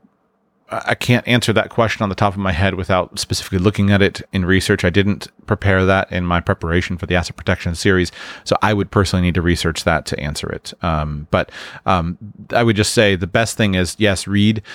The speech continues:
but the most important thing is to get advice on your specific station,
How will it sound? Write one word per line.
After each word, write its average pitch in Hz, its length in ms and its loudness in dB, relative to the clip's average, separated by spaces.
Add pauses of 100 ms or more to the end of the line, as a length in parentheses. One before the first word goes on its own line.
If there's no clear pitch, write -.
(200)
but 101 360 0
the 107 80 0
most 113 200 4
important 107 400 0
thing 95 220 2
is 87 160 0
to - 80 -6
get 101 240 2
advice 90 480 0
on 90 220 -2
your 101 240 4
specific - 420 -2
station, 95 400 0